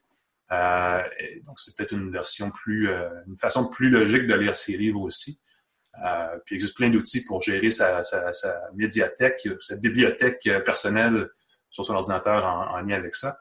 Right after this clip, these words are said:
Euh, c'est un connecteur U S B C sur l'appareil, ce qui fait quand même assez, euh, ça va vite. On peut brancher une clé U S B avec la fonction d'Android qui s'appelle, euh,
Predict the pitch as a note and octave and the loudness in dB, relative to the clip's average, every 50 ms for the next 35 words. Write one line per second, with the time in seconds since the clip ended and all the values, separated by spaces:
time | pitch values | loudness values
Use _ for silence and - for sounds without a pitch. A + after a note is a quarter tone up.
0 | _ _ _ _ _ - F#2+ F#2+ A2 A2+ - - C3 B2+ B2+ B2+ A#2 - D#3 D#3+ | _ _ _ _ _ -2 2 2 2 2 2 2 4 6 6 6 6 6 6 8
1 | E3 D3+ C#3+ C3 A#2+ A2+ B2+ A#2+ - - D#3+ E3 - C#3 A2 G2+ - G#2+ G2 G#2 | 8 8 8 6 6 6 6 6 8 6 6 6 6 4 4 4 4 4 4 4
2 | A2+ A#2+ A#2+ A2+ - - - - A2 - A2+ G#2+ A2+ B2+ C3+ B2 G2+ - - - | 4 4 4 4 0 -2 -2 -4 0 2 4 4 4 2 2 2 4 4 4 4
3 | D3 D3+ D3+ C#3 A#2 A2 G#2 G#2 G2+ G2+ G2 G2 - - - A#2+ A#2+ A2+ C#3 - | 4 2 4 4 6 6 8 8 8 6 6 4 4 4 4 4 6 6 4 4
4 | - - - - - _ _ - - D3 C#3 C3+ C#3+ C3+ - - - E3 - - | 2 -2 -8 -16 -20 _ _ -2 0 4 6 6 6 6 6 6 4 6 6 6
5 | D3 C#3 C3+ A#2 A2+ A2+ A#2+ C3 C#3 D#3+ E3+ E3 - _ _ _ _ _ _ _ | 6 6 6 6 6 6 4 4 4 4 0 -2 -8 _ _ _ _ _ _ _
6 | _ - - A#2 A2+ A2+ A2+ - A#2 A2+ G#2+ G#2+ B2 A2 G#2 - C3+ C#3 C3 B2 | _ 2 4 6 6 6 6 6 6 6 6 6 4 2 4 4 4 4 6 6
7 | A#2+ A#2 A2 A2+ A2+ G#2+ - A#2 - B2 A#2 A2+ A2 G#2+ G#2 G2+ G2+ | 6 6 6 6 4 4 2 2 4 4 6 6 8 8 8 6 4